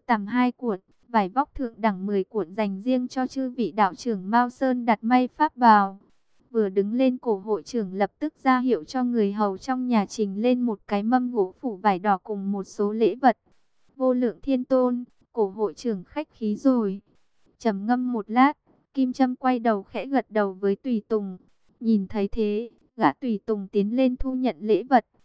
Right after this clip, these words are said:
Miếng vải đỏ phất phơ, Tả Đăng Phong thoáng nhìn thấy bên trên mâm gỗ có mười thỏi vàng lớn xếp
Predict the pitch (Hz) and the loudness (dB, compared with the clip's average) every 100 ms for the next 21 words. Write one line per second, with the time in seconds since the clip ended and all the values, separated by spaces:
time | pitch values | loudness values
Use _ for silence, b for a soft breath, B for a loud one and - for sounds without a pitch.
0 | _ _ - 214 208 233 247 180 208 185 | _ _ -8 -4 -2 2 0 2 0 0
1 | - 302 _ 277 262 240 240 _ _ 220 | -4 -8 _ -2 0 0 -2 _ _ 2
2 | 185 240 247 - 262 262 208 208 247 254 | 4 2 0 -2 -4 -2 -2 -2 4 6
3 | 202 220 202 214 262 254 - 262 254 254 | 4 0 -2 0 0 0 0 0 2 0
4 | 247 233 185 - 208 233 247 202 226 196 | 0 -4 -4 -2 -2 0 0 0 -2 -2
5 | 185 208 190 190 196 208 - - | 2 2 2 -2 -2 -2 -4 -6